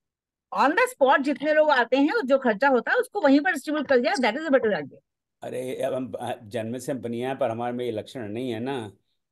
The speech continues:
Speaker 2: तो,
Speaker 1: अरे,
Speaker 2: ये, ये,
Speaker 1: अरे,
Speaker 2: ये
Speaker 1: सच,
Speaker 2: ब-,
Speaker 1: इसका मतलब
Speaker 2: बन-,
Speaker 1: हमसे
Speaker 2: बनिया, बन-, बनिया
Speaker 1: हम
Speaker 2: वाले
Speaker 1: बैंक
Speaker 2: लक्षण
Speaker 1: में
Speaker 2: आने
Speaker 1: काम करते
Speaker 2: चाहिए।
Speaker 1: करते हम ज्यादा बनिया
Speaker 2: हाँ।
Speaker 1: हो गए।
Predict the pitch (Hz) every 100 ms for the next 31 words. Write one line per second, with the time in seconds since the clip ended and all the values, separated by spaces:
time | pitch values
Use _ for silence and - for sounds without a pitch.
0 | - 117 110 107 107 107 151 185 254 285
1 | 247 226 - 165 - 214 247 220 202 190
2 | - - 135 247 247 240 - 247 254 240
3 | 202 277 127 120 120 269 285 285 294 269
4 | 302 311 302 277 294 269 233 294 349 -
5 | - - 330 359 339 220 285 269 359 -
6 | 349 - 370 -